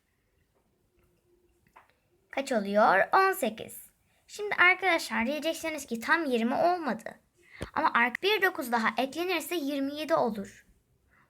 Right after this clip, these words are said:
Bu yüzden bu yirmi olamıyor yani. Bu sadece iki tane olabiliyor. Şimdi arkadaşlar, bunu çıkarma işlemi yaparak buradan çıkartalım.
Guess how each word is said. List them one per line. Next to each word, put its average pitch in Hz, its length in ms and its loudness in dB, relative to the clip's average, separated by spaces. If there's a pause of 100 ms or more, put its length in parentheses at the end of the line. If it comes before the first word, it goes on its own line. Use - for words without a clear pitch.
(100)
Bu 392 120 4
yüzden 240 580 4 (840)
bu 269 600 -2 (1160)
yirmi 285 460 -2 (140)
olamıyor 311 480 0
yani. 202 320 -4 (160)
Bu 466 240 2
sadece 403 360 4 (100)
iki - 140 -12
tane 214 280 -2
olabiliyor. 104 480 -14 (560)
Şimdi 359 220 0
arkadaşlar, 359 440 2
bunu 320 140 -6
çıkarma 302 400 0
işlemi 233 360 -4
yaparak 262 500 -4
buradan 226 280 -2
çıkartalım. - 600 -12